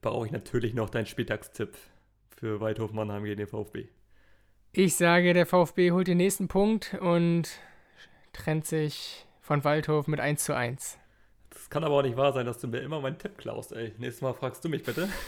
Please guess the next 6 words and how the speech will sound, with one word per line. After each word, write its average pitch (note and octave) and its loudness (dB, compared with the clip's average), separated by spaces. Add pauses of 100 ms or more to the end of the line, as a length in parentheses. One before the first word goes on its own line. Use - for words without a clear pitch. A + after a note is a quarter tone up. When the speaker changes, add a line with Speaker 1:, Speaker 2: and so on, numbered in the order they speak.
(360)
Speaker 1:
<laughs> - 0
Wahnsinn. A#2+ 4 (680)
Ähm, A2+ 2 (460)
dann C#3 2
sag C#3 2
ich - -6